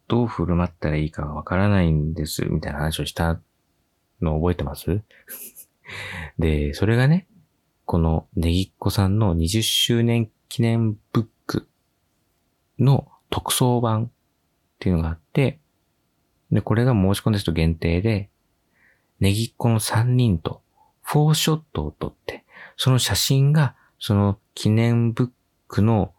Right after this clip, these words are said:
おー、中にね、その写真が使われますよと。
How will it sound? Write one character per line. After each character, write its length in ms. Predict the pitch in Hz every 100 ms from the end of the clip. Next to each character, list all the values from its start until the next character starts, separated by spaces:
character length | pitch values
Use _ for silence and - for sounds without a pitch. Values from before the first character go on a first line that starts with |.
| _ _ _ _ -
お 500 | 87 82 85 87 87
ー、 160 | 90
中 260 | 90 104 101
に 200 | 80 90
ね、 160 | 101 - _ _
そ 160 | -
の 20 | -
写 180 | -
真 420 | - - 110 104 95
が 240 | 92 101 _ _ _ _ _ _ _ _ _ -
使 260 | - -
わ 100 | -
れ 100 | 92
ま 160 | 85 85
す 160 | - -
よ 60 |
と。 80 | -